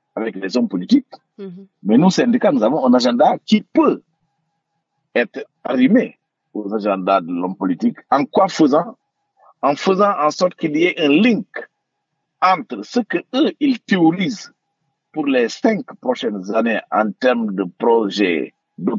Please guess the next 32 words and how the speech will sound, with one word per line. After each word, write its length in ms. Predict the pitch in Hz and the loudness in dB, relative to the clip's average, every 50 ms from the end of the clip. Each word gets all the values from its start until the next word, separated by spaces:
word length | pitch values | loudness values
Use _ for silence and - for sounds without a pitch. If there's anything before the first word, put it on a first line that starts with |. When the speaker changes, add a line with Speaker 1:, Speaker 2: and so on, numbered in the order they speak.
| - _ - | -8 _ 0
Speaker 1:
programmes 600 | 135 135 123 110 - 117 98 85 78 73 64 - - _ _ _ _ | 0 2 2 2 2 2 2 2 0 -2 -8 -14 -18 _ _ _ _
et 80 | 165 165 | -2 2
de 100 | 170 170 | 2 2
vision. 520 | 139 131 285 285 233 - 196 453 - 302 - | 2 4 2 4 4 4 4 4 2 2 0
Speaker 2:
Mhm. 260 | 196 196 175 185 202 _ _ _ _ _ _ _ _ _ _ _ | -6 -16 -20 -20 -20 _ _ _ _ _ _ _ _ _ _ _
Speaker 1:
Il 80 | 135 - | -6 0
faut 180 | - 226 240 - | 2 2 2 4
qu'on 240 | - 135 123 117 | 4 2 2 2
crée 260 | - - 254 247 220 151 | 0 0 2 2 4 4
le 120 | 135 120 | 4 4
link 340 | 120 151 190 208 208 190 - - _ _ | 4 4 4 2 0 -2 -6 -12 _ _
entre 320 | 175 185 180 - 147 131 | 0 0 0 -2 -6 -8
ce 140 | - - 254 | -2 -2 -4
que 120 | 208 - 175 | 0 0 0
les 160 | 139 123 113 | 0 0 0
candidats 420 | - - 131 127 123 113 113 107 - | 0 0 0 0 0 0 0 0 0
théorisent 580 | - 113 98 101 113 147 202 208 220 - _ _ _ _ _ _ _ _ _ _ _ _ | -2 -4 -4 -2 -2 -2 -2 -2 -6 -10 _ _ _ _ _ _ _ _ _ _ _ _
et 40 | - - | -16 -6
ce 80 | - 196 | -4 -2
que 100 | - 175 | 0 0
nous 100 | 185 190 | 0 0
nous 100 | 160 - | 0 0
attendons 360 | 139 123 127 127 131 160 196 | 0 2 0 0 0 -2 -2
dans 120 | 196 117 113 | -2 -2 -2
le 60 | 110 | -4
secteur 260 | - - _ 151 143 | -4 -6 _ -4 -2
de 60 | 123 | -2
l'éducation 360 | 110 104 - 117 120 - 135 | -4 -2 -2 -2 -2 -2 -4
et 60 | - 117 | -2 0
de 40 | 117 | 0
la 80 | 110 - | 0 0
formation. 520 | - 117 107 104 101 98 - 95 64 - | 0 -2 -2 0 -2 -2 -4 -8 -10 -12